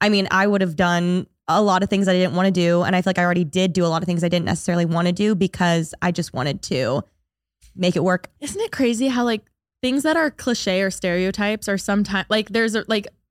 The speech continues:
Speaker 2: a lot of people want to fix people in relationships. Like, that's such a cliche thing that's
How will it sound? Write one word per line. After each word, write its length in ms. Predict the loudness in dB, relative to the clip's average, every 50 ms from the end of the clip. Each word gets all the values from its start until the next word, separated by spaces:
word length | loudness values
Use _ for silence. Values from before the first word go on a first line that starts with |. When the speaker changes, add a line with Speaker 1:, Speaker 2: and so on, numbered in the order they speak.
| -20 -16 -6 -2
Speaker 2:
a 100 | 0 0
lot 500 | 2 2 2 2 4 4 4 4 2 2 0
of 140 | -4 -4 -6
people 420 | -2 -2 -2 0 0 0 0 0
want 260 | 0 0 0 -2 -2
to 100 | -6 -10
fix 420 | -10 -6 -6 -6 -6 _ -10 -14 -6
people 280 | -4 -4 -2 0 0 0
in 60 | 0
relationships. 600 | 0 0 0 -2 -4 -8 -8 -6 -6 -6 -4 -4
Like, 100 | -4 0
that's 160 | 0 0 -2 -2
such 160 | -6 -4 -2
a 140 | -2 -2 -2
cliche 580 | -4 -2 -2 -2 -2 -2 -4 -2 -2 -2 -2 -4
thing 460 | -4 -6 -4 -2 -2 -2 -2 -2 -2
that's 220 | -2 -2 -4 -4